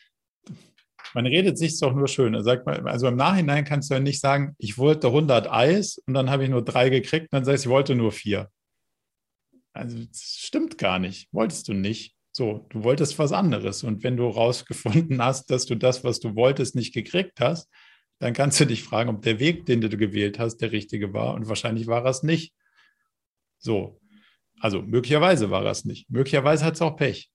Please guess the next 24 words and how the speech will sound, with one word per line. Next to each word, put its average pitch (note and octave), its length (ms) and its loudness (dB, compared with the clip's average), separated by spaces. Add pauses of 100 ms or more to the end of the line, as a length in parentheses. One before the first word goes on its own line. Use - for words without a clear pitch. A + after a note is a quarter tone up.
So. - 440 -10
Und A2+ 140 -6
jetzt C#3+ 240 0
genau C3+ 220 -2
der B2+ 140 0
Punkt, C#3 280 -4
den B2 180 -2
du D#3 400 -2
sagst, C3+ 540 -6
also B2 340 0 (720)
diesen D3+ 320 -2
Erkenntnisgewinn A#2+ 1500 -2 (1200)
zu - 160 -6
verschenken, D3 840 0
indem B2 340 0
man B2 160 0
sagt, A#2 240 -2
„Ja, B2 280 2
wollte B2 200 0
ich - 60 -6
eigentlich G2+ 200 -4
auch F#2+ 120 -6
gar F#2+ 160 -4
nicht. F#2+ 300 -10